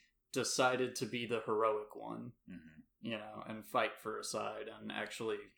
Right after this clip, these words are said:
Speaker 1: stand up for something other than just himself.
Speaker 2: Right.
Speaker 1: And I don't know, it's, once again, it's a weird mixed message from Sergio of, like, yes, war is senseless, but at the same time, our main guy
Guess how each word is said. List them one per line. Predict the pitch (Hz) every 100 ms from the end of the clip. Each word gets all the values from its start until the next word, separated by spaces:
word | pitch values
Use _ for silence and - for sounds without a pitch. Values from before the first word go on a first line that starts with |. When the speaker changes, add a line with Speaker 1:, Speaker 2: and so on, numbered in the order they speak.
| _ _ _ _ _
Speaker 1:
stand | - - 131 120 113
up | 113
for | - 110
something | - 117 110 107
other | 107 110 110 110
than | - 110 107 107
just | 110 107 -
himself. | 110 104 123 123 123 - -
Speaker 2:
Right. | 82 78 76 - _ _ _
Speaker 1:
And | 120 113 113 113 113 _ _ - - - 117
I |
don't | 139 170
know, | 196
it's, | 120 - -
once | 107 110
again, | 123 147
it's | 123 107
a | 101
weird | 101 104 113 120 110
mixed | 120 127 - 135
message | 135 139 131 120
from | - 135
Sergio | - 151 151 123 110 110 107 110
of, | 110
like, | 110 110 107
yes, | 120 139 135 -
war | 120 127 127
is | 117
senseless, | - 143 143 120 113 -
but | 117
at | 113
the | 110
same | 139 123
time, | 113 139 123 113 - _ _ _ _ _ _ -
our | 120 120 113
main | 123 135 127
guy | 120 131 127